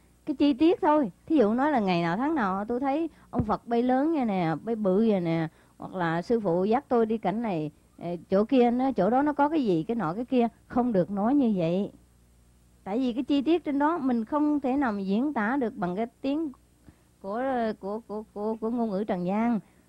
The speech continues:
À, hè, làm ra nó hơi khó. Thí dụ mà cô đi học đại học ha, rồi cô nói chuyện với mấy người không có vô đại học bao giờ, rồi cô dùng ngôn ngữ gì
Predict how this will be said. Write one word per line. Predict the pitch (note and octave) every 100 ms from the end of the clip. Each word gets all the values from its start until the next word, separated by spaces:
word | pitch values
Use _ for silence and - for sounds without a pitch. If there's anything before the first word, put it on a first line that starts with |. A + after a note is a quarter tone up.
| _
À, | F3 E3+ D#3 - _ - - _ _ _ _
hè, | G#3 G#3 F3+ D#3 E3 _ _ _
làm | G#3+ A3 A#3
ra | C4
nó | D4+
hơi | D4+ C#4
khó. | - D4+ E4 G4 G4 _ _ _
Thí | E4
dụ | C4 B3
mà | C4+
cô | A3+ C4+
đi | C4+
học | B3+ G3
đại | F#3+ G#3+
học | F3+ A#3
ha, | B3 A3+ -
rồi | - G#3+
cô | D4
nói | D4+ E4
chuyện | C4 G#3+ B3+
với | C4+ D4+
mấy | D#4 E4 E4+
người | F4+ A#3 A3
không | C4+
có | C#4 D4+
vô | C4+
đại | A3 G#3+
học | G3+
bao | A#3 A#3+
giờ, | A3+ F3+ D#3+ D#3 _ _ _
rồi | G3+
cô | A#3
dùng | B3+ G#3
ngôn | A3+ A#3+
ngữ | G#3+
gì | B3+ G#3 E3